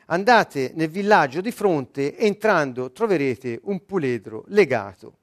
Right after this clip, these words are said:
ehm, eh, sul quale nessuno è mai salito. Scioglietelo e portatelo qui.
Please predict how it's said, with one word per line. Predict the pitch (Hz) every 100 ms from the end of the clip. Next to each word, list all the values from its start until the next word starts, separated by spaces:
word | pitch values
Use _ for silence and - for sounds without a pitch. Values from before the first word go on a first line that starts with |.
| _ _ _ _ _ -
ehm, | 139 131 127 120 117 113 _ _ _ -
eh, | 131 123 120 117 - - 76 - -
sul | - 214
quale | - 160 139
nessuno | 190 - - 127 117
è |
mai | 120 120
salito. | - 110 110 104
Scioglietelo | - 190 196 254 277 240 226
e | -
portatelo | - 160 - 151 156 139
qui. | -